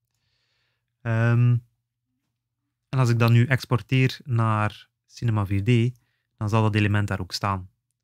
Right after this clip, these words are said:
Hetzelfde van mocht ik iets met die muur willen doen. Wederom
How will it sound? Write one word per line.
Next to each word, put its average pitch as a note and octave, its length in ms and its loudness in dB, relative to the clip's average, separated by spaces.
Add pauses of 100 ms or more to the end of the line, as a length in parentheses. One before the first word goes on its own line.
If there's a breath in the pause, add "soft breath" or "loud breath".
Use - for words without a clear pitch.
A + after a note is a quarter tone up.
(200)
Hetzelfde G#2 300 -4
van A2+ 120 2
mocht A2 200 -2
ik A#2+ 100 -6
iets - 140 -8
met F#2+ 200 -6
die A2 100 0
muur B2+ 220 2
willen C#3 240 0
doen. D3+ 260 0 (320)
Wederom G2+ 500 -6